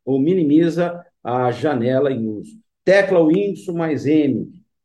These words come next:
é, Windows mais M, minimiza todas as janelas. Tecla Windows mais Home. Hoje tem aquelas setinhas em cima que você clica,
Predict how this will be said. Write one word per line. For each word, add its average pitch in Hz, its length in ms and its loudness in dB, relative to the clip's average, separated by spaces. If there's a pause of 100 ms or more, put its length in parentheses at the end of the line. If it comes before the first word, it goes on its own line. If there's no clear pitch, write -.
é, 101 240 -8
Windows 175 520 2
mais 139 340 -6
M, 127 320 -2
minimiza 170 640 0
todas 170 480 -6
as 139 140 -4
janelas. 117 720 -6 (240)
Tecla 175 460 4
Windows 175 600 -2
mais 131 340 -8
Home. 139 380 2
Hoje 254 240 2
tem 185 240 -4
aquelas 143 380 -2
setinhas 131 500 -6
em 113 60 -10
cima 156 400 -4
que - 80 -16
você 127 180 -6
clica, 147 480 -2